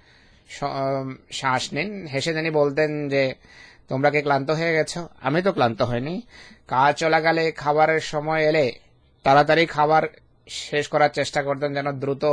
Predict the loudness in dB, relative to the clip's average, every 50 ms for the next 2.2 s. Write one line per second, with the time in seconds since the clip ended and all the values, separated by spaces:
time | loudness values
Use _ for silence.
0 | 2 2 0 -2 -6 _ _ _ -8 -4 -2 0 2 2 2 0 0 0 0 0
1 | 0 0 -2 -2 -2 -2 -2 -2 -2 0 2 4 4 4 2 2 2 2 2 4
2 | 4 4 2